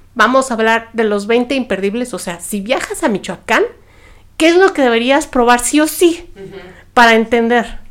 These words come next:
Speaker 1: ¿no? La cultura gastronómica. No es lo único. Y de entrada sí pedimos perdón por no enumerar más emblemas, ¿no? De
Speaker 2: Es
Speaker 1: lo
Speaker 2: que
Speaker 1: que
Speaker 2: no
Speaker 1: es el
Speaker 2: acabamos
Speaker 1: estado.
Speaker 2: nunca.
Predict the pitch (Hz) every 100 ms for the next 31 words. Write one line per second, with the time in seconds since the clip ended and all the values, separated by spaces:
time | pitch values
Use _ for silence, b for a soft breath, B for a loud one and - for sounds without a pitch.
0 | - 226 320 277 - 208 214 240 220 208
1 | - 202 190 175 - _ b b b b
2 | - 269 311 302 302 285 285 277 254 226
3 | 202 - _ 262 247 240 240 254 254 285
4 | 294 220 233 240 240 254 240 247 254 254
5 | 214 208 226 240 247 240 240 240 254 226
6 | 220 220 220 214 226 214 220 208 196 -
7 | 208 240 247 208 196 277 269 - 247 -
8 | 240 226 208 226 233 233